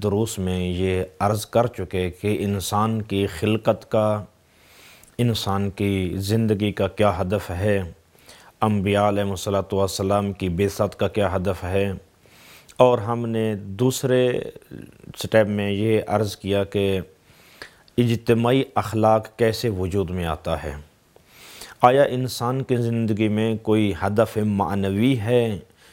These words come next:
جو ان تمام انسانوں کو اکٹھا کر دیتا ہے اور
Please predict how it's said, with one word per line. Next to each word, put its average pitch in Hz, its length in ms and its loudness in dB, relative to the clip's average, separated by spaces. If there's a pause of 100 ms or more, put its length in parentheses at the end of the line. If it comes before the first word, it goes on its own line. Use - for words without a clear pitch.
(140)
جو 104 200 2
ان 113 200 2
تمام 110 460 2
انسانوں 104 580 -2
کو 104 180 -2 (260)
اکٹھا 101 380 0
کر 104 180 2
دیتا 95 440 -2
ہے 92 180 -4 (760)
اور 104 220 4